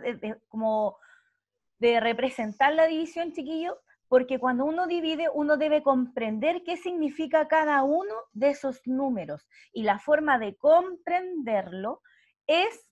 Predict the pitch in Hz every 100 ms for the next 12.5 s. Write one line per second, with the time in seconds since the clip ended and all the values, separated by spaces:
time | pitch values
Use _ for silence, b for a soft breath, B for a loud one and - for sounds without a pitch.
0 | _ _ _ 247 247 247 233 269 339 415
1 | _ _ _ _ _ 240 240 247 208 240
2 | 233 233 240 208 226 233 220 208 190 _
3 | 294 262 165 _ _ _ 196 190 285 330
4 | 269 254 240 226 302 247 240 381 320 214
5 | - B B 220 220 220 - - 370 403
6 | - 208 202 - _ 226 254 320 359 277
7 | 214 190 - _ 214 214 214 233 277 392
8 | - - 220 208 214 214 190 330 381 320
9 | 226 214 - 220 214 196 - - 240 233
10 | 226 330 349 330 254 269 240 254 311 339
11 | 320 311 320 320 320 - 240 226 208 202
12 | 196 202 320 440